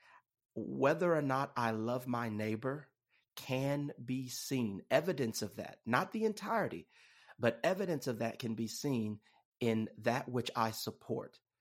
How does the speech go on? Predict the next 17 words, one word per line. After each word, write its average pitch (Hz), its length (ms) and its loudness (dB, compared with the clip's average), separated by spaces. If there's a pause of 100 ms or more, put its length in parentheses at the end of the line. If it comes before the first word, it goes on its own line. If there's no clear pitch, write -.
(960)
and, 107 300 0
and, 113 220 2
and, 113 260 2
and 110 220 0
the 117 80 -4
policies 131 720 -2
that 107 120 -2
I 113 140 0
get 113 260 -2
behind. 101 420 -6 (140)
Do 170 380 0 (320)
I 143 200 2
support - 560 -4
policies 110 760 -6 (380)
that 113 300 -2
promote 117 460 0
love 123 640 0